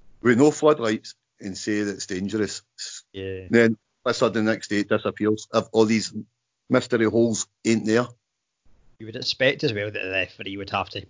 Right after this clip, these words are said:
Speaker 2: provide some kind of evidence to support the fact that the pitch is unplayable.
Speaker 1: Correct.
Speaker 2: I would think.
Speaker 1: Uh, see, if that was our club, the first thing is then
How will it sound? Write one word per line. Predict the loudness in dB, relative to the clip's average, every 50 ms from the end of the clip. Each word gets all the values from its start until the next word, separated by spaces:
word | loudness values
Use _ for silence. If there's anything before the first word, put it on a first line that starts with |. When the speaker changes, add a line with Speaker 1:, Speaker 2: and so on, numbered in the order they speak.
| _ _
Speaker 2:
provide | -10 -8 -6 -6 -8 -8 -10
some | -12 -12 -12
kind | -10 -10 -8
of | -6 -6
evidence | -6 -6 -8 -10 -12 -12 -12 -12
to | -10 -10
support | -10 -12 -12 _ -12 -12 -12
the | -12
fact | -14 -12 -12 -12 -10
that | -12 -14
the | -14
pitch | -16 -18 -18 -16 -14
is | -12
unplayable. | -12 -14 -14 -16 -12 -10 -8 -8 -8 -8 -12 -14 _ _ _ _ _ _ _ _ _ _ _ -2
Speaker 1:
Correct. | 2 2 4 2 2 -2 -12 -18 -18 -20 _ _ _ _ _ _ _ _ _ _
Speaker 2:
I | -12 -12
would | -10 -10 -10
think. | -10 -12 -12 -12 -14 -18 -20 _ _ _ _ _ _ _ _ _ _ _ _ _ -14
Speaker 1:
Uh, | -14 -14 _ -20 -20 _ _ _ -6
see, | 0 2 2
if | 2 2 0 -2 0 2 4
that | 4 2 2
was | 0 -4 -8
our | -4 0 2 2 2
club, | 2 0 -2 -2 -2 -4 _ _
the | -12 -6
first | -2 -2 -2 -2 -2
thing | -2 -2 -2
is | -2
then | -2 -4 -6